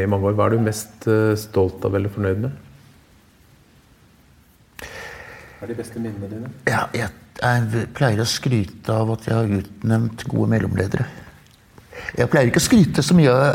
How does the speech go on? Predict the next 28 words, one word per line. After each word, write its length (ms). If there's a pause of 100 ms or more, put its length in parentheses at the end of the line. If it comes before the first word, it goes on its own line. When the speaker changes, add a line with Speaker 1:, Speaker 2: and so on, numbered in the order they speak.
(180)
Speaker 2:
av 180
meg 140
selv 260
ellers, 320 (240)
men 240
jeg, 160
på 160
det 160
området 380
synes 180
jeg 140
det 100
er 60
lov 160
til 100
å 60
skryte. 380 (1600)
Speaker 1:
Og 140
ellers, 180
for 160
å 80
fatte 240
ut 160
et 160
sted 160
litt, 160
litt 160
større, 240